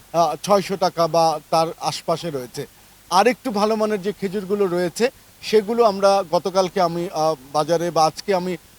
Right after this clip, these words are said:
বাজারে খোঁজ নেওয়ার চেষ্টা করেছি, পাইকারি বাজার এবং খুচরা বাজার, সেখানেও আমরা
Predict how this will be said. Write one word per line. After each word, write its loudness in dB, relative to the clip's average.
বাজারে 0
খোঁজ -6
নেওয়ার -4
চেষ্টা -8
করেছি, -8
পাইকারি -2
বাজার 0
এবং 0
খুচরা 2
বাজার, 0
সেখানেও 2
আমরা 4